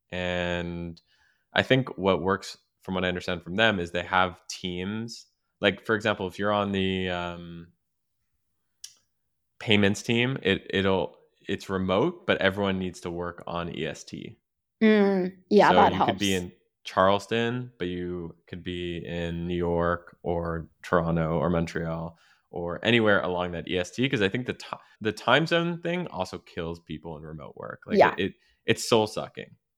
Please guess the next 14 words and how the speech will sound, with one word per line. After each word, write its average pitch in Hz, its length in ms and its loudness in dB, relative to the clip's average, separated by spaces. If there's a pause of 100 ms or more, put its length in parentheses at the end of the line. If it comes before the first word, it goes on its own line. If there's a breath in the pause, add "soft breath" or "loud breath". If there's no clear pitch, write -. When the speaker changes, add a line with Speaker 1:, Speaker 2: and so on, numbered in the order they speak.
(120)
Speaker 1:
Like, 95 300 -2
Speaker 2:
Yes. - 440 0 (100)
Speaker 1:
oh, - 340 2
like, 107 180 2
thinking 120 240 0
about, 110 200 0
"Oh 110 40 0
my 110 120 0
God, 101 360 2
like, 90 280 -6 (360)
I 98 80 2
need 101 120 0
to 98 100 -2
stay, 95 380 0